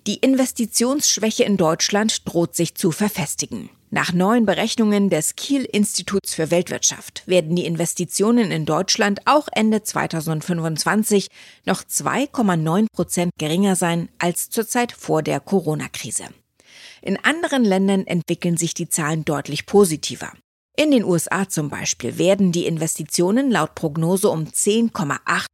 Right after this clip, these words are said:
Prozent steigen. Jetzt die versprochene gute Nachricht. In einem Zukunftsfeld allerdings ist Deutschland ganz vorn mit dabei.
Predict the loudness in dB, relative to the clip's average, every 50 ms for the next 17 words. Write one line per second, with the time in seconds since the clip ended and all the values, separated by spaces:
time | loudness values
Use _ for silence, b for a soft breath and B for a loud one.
0 | -10 -8 -6 -6 -4 -4 -4 -4 -4 -2 -4 -4 -4 -6 -8 -10 -10 -12 -14 -16
1 | -18 _ _ _ B B B B B B B B B B B B _ -2 -2 -2
2 | -2 -2 -4 -2 -2 -2 -2 -2 -2 -2 0 2 2 0 2 0 0 -2 0 -2
3 | -2 -2 -2 -4 -6 -6 -6 -12 -18 -20 _ _ _ _ 0 0 2 2 2 2
4 | 2 2 0 0 0 2 2 2 2 2 0 0 0 -2 -6 -2 0 2 4 4
5 | 4 2 2 -2 -2 -2 -4 -2 0 0 2 2 2 2 0 0 0 -2 -2 -2
6 | -2 -2 0 2 2 2 2 2 0 0 0 0 0 0 0 -2 -2 0 2 2
7 | 2 2 0 0 0 0 -2 -2 -4 -8 -12 -14